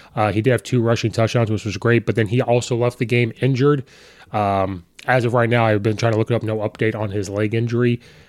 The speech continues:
This is one of the things that I was worried about on offense was running Chase Brown as much as we were. Now,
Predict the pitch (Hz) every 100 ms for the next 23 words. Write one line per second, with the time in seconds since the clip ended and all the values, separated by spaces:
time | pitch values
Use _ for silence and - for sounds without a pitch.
0 | _ _ _ _ _ _ _ _ _ _
1 | _ _ _ _ 427 151 143 - 160 131
2 | 151 139 127 135 131 127 113 - 113 113
3 | 113 120 - - - - _ _ _ -
4 | 113 101 101 113 113 113 110 113 139 104
5 | 107 120 127 110 - 110 107 104 - -
6 | _ _ _ _ - 117 113 113 - 113
7 | - 110 113 110 95 110 - 110 101 95
8 | 98 104 123 135 _ _ _ 113 104 104
9 | 101 92